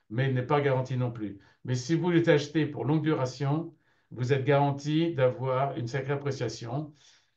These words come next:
Et les gens, euh, moi je pousse les gens le plus rapidement possible, achetez, achetez, ne louez pas, parce que votre retraite, d'une certaine manière, elle va être là. Voilà. Assey-, asseyez-vous assez longtemps sur votre propriété,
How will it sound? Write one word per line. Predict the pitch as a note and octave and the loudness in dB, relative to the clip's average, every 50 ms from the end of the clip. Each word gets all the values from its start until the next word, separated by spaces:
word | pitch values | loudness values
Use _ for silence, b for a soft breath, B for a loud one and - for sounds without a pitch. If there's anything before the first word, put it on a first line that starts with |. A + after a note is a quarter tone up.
| b | b
Et | - C3+ C#3 C#3+ C#3 C#3+ | -2 2 4 6 6 6
les | C#3 C3+ C#3 C3+ | 4 4 2 2
gens, | B2 C3 D3 D#3 F3 F3+ F3+ F3 D3+ C#3 | 2 2 2 4 4 4 2 2 2 2
euh, | C#3 C#3 C3+ C3+ C3+ | 2 0 0 -2 -2
moi | C3+ C#3 C#3+ | -2 0 0
je | C#3 C3 B2 | 0 -2 -4
pousse | B2+ - E3+ E3 - C#3 | -4 -2 -4 -4 -2 -2
les | C#3+ C#3 | -2 -2
gens | A2+ C3+ C#3+ D3 C#3+ | 0 0 0 0 0
le | A2+ - | -2 -2
plus | - D#3+ | -2 0
rapidement | E3 D#3 D3 D#3 D3+ D3 C#3+ C#3+ | 0 0 0 0 0 0 0 -2
possible, | C3+ B2 A#2 - - C3 C3+ C3+ - - | -2 -4 -6 -6 -6 -6 -6 -8 -6 -4
achetez, | - D#3 D3+ - - E3 E3 D#3 | -4 -4 -4 -2 0 2 2 4
achetez, | C#3 - - - C#3+ C#3 C#3 C3+ | 2 2 -2 -2 -2 0 0 0
ne | B2+ B2 C#3 D3+ | 0 0 0 2
louez | D#3 C#3+ C#3+ C#3 | 2 2 0 -2
pas, | C3+ C3+ C3 C3 C#3 D#3+ - B B B B B | -2 -2 -2 -2 -2 -2 -4 B B B B B
parce | C3 B2+ - | -6 -4 -2
que | - D3+ | 0 2
votre | C#3 E3 E3 - - | 4 2 2 2 2
retraite, | C#3+ C#3 - - E3 E3+ D#3 | 0 0 0 0 0 0 0
d'une | C#3 C3 | -2 -4
certaine | - D3 C#3 - D3+ C3+ | -2 -2 -2 0 0 0
manière, | B2+ B2 C3+ C#3 C3 | 0 0 0 0 -2
elle | B2+ A2 | -2 -2
va | G#2 G#2 | -4 -6
être | - - | -6 -8
là. | - - - _ _ _ _ _ _ _ _ _ _ _ _ _ _ _ _ _ _ _ _ _ - | -12 -14 -16 _ _ _ _ _ _ _ _ _ _ _ _ _ _ _ _ _ _ _ _ _ -8
Voilà. | - A#2+ A#2 - - - - b b b b b b b b | -6 -6 -6 -6 -8 -12 -16 b b b b b b b b
Assey-, | b B2+ B2 - D#3+ E3 E3 - | b 0 0 2 2 2 2 4
asseyez-vous | D3+ D3+ C#3+ - E3 D#3+ D#3 D#3+ C#3+ C3 D#3 | 4 2 4 4 4 4 6 4 4 4 2
assez | D#3+ - - E3+ E3 | 2 2 2 2 2
longtemps | D#3+ D3+ D3+ - D#3 C#3+ | 2 2 2 0 -2 -2
sur | - - B2 | -2 -2 -4
votre | A#2+ B2+ B2 | -4 -4 0
propriété, | - D3+ D3 D3 D3 C#3+ C#3 C3 B2+ - - C#3 C#3 D#3 F#3 - - | 2 2 2 2 0 -2 -2 -2 -2 -4 -2 0 0 0 0 -2 -8